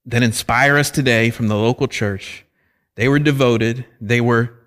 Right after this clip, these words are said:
distinct. Number three, the early church inspires us to be day by day. To be day by day Christians.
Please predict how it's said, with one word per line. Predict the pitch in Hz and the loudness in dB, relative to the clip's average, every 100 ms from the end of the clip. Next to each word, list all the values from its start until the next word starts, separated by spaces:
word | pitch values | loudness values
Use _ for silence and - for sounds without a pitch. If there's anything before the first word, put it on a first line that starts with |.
| 120 | -4
distinct. | 117 - - - 127 107 95 _ - _ _ _ _ _ _ _ _ - | -2 0 -2 -4 -2 -4 -4 _ -20 _ _ _ _ _ _ _ _ -6
Number | 120 139 | -2 -2
three, | 120 107 95 - _ _ _ _ | 0 -2 -4 -10 _ _ _ _
the | 113 | -2
early | 131 156 | 2 2
church | 156 165 139 - | 2 2 0 0
inspires | 123 117 - 139 143 139 117 - | -2 -2 -6 -2 2 2 0 0
us | 101 110 - - - - _ _ _ _ _ - | -2 -2 -6 -12 -14 -18 _ _ _ _ _ -8
to | - 123 | -4 -2
be | 131 135 117 110 117 - _ 98 98 | 2 2 2 0 -4 -10 _ -20 -4
day | 120 123 139 147 139 143 _ _ | 0 2 2 0 -2 -6 _ _
by | 110 117 120 117 117 - _ | -4 -2 0 -2 -4 -12 _
day. | - 123 135 123 95 - _ _ _ _ _ _ _ _ _ _ _ _ _ _ _ _ | -8 -2 0 0 -2 -10 _ _ _ _ _ _ _ _ _ _ _ _ _ _ _ _
To | - | -10
be | 117 | -6
day | 120 120 | -2 0
by | 120 110 | 0 -2
day | 107 101 | -2 -4
Christians. | - 95 - - - - - | -6 -12 -12 -16 -20 -20 -20